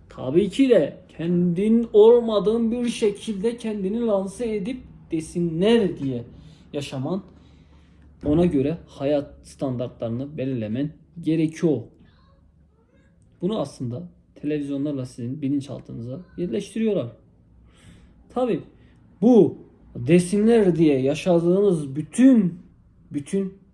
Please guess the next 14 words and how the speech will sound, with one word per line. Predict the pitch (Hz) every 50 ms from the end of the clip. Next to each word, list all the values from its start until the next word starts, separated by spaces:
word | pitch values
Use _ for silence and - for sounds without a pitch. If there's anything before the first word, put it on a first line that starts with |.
| _ -
bütün | - 143 147 - - 185 170 151 - - - _ _ _ _ _ _ _ _ _ _ _ _ _ _ _
sonuçlar | _ - - 131 127 123 - - 139 147 175 - _ _ _ _ _ _ _ _ _
hepsi | - 233 214 185 - - -
ileride | - - - 147 131 120 120 147 160 170 175 -
sizden | _ - 156 139 131 135 135 151 175 - - _ _ _ _ _ _ _ - _ _ _ _ _ _
mental | 143 143 151 147 139 139 143 139 170 156
olarak | 139 120 117 123 131 - - -
çıkar. | - - - 120 117 - _ _ _ _
Psikolojinin | _ - - - - _ - 185 175 175 170 - 180 185 185 170 135
bozulur | 127 120 113 117 110 110 113 -
kardeş. | - 147 135 123 120 123 113 - - - - - - - - - - - _ _ _ - - - - - - - - - - - - - - -
Adam | 143 151 160 151 135 113 110 -
desinler | 139 131 - - 143 139 143 143 139 127 131
diye | 131 120 117 123